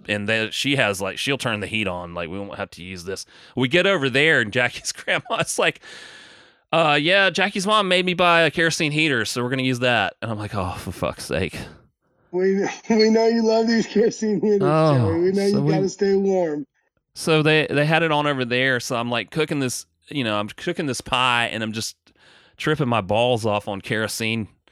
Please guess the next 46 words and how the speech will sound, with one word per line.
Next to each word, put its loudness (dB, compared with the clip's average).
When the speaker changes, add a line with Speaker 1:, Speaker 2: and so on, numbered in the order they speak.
Speaker 1:
smoke, -4
you -8
know? -2
Oh 2
my -4
God. 0
So 2
that's 0
that. 4
And 0
then, -2
and -2
this 0
is -2
all 2
general 2
stuff. 2
And 0
like 2
I 2
said, -2
I'm 0
not -2
trying -2
to -2
pick -2
on -2
Jackie's -2
family -2
or 0
anything. -2
They 0
ain't 0
gonna -8
listen -12
to -16
this -14
podcast, -6
and -16
they -4
don't -6
know -8
how -8
to -12
use -16
Spotify. -14